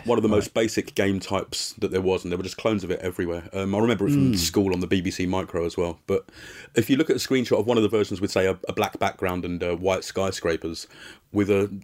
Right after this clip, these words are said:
Speaker 1: a helicopter or plane flying overhead, it seems like the only visual thing pre-Rampage that to me looks like Rampage. So I've kind of
Speaker 2: Yeah.
Speaker 1: purely contention, but I've wondered if someone has looked at that game and thought,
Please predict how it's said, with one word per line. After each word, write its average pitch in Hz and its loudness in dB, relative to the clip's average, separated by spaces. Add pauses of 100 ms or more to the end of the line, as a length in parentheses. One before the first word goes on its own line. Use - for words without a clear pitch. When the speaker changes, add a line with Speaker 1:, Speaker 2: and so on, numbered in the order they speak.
(120)
Speaker 1:
a - -6
helicopter 101 0
or 92 4
plane 92 0
flying 92 0
overhead, 90 0 (520)
it 113 0
seems 131 2
like 113 2
the 107 2
only 110 2
visual 101 2 (460)
thing 90 -2 (400)
pre-Rampage 90 -2
that - -2
to - -6
me 107 0
looks 104 -2
like 82 -2
Rampage. 82 -6
So 104 2
I've 123 -2
kind 135 -2
of 98 -2 (360)
Speaker 2:
Yeah. 185 -2
Speaker 1:
purely 117 4
contention, 101 0
but 104 0
I've 107 2
wondered 110 2
if 101 0
someone 104 2
has 104 0
looked 131 0
at - -2
that 95 -2
game 92 -2
and 95 -4
thought, 101 2